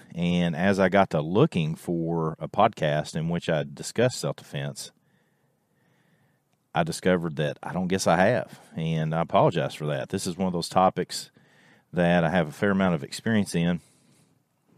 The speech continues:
and I'm happy to share some thoughts for you. The reason,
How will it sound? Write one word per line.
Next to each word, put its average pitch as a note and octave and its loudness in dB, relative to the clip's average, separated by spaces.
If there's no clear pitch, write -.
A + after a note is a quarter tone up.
and F#2 0
I'm E2+ 0
happy G2+ 0
to D2+ -8
share F#2+ 0
some D2+ -6
thoughts E2+ 0
for D2+ -6
you. C#2+ -8
The G2+ -2
reason, A2+ 2